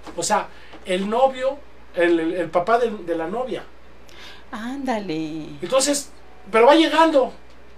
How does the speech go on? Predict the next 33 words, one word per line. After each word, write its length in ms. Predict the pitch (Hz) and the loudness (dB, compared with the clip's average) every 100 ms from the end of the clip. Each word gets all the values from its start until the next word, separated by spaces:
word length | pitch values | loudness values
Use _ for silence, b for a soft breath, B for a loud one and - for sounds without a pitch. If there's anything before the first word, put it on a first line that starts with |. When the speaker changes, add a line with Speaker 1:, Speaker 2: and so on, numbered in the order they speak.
| - | -12
Speaker 1:
Entonces, 380 | 170 202 - 180 | -8 -6 -6 -4
como 200 | 170 185 | 0 2
va 80 | 269 | 4
llegando, 500 | 277 233 214 277 - | 4 2 0 -2 -6
dice, 220 | 190 - - | -12 -10 -8
"Chin, 180 | 226 | -6
ya 120 | 226 247 | -2 0
me 100 | 233 | 0
iba, 260 | 240 254 - | -2 -4 -4
no 140 | 202 | -6
me 100 | 220 | -4
voy". 280 | 180 202 220 - - - - - - | 0 0 -2 -8 -18 -18 -18 -18 -10
Tuvieron 240 | 202 311 320 | -2 -2 -2
que 80 | |
esperar 300 | 285 208 220 254 | -6 2 2 2
a 80 | |
que 80 | 247 | 2
el 180 | 175 175 | 0 0
suegro, 640 | - 220 226 220 226 320 330 - - | -2 2 2 4 2 2 -4 -14 -10
o 80 | |
sea, 260 | 151 180 - - - - - - | -4 -4 -4 -10 -18 -18 -18 -8
Speaker 2:
Sí, 100 | - | -4
Speaker 1:
tenía 200 | 180 233 | -2 0
Speaker 2:
sí, 60 | 262 | 0
sí. 60 | 254 | 0
Speaker 1:
su 40 | |
numerito 600 | 185 180 180 233 - 220 - B B - - | 0 2 2 0 -2 -2 -2 B B -8 2
para 220 | 170 175 | 2 2
que 80 | 226 | 0
ellos 120 | 262 | -2
se 80 | 196 | -2
pudieran 380 | 185 220 226 254 | -2 2 2 6
ir. 260 | 349 277 | 4 4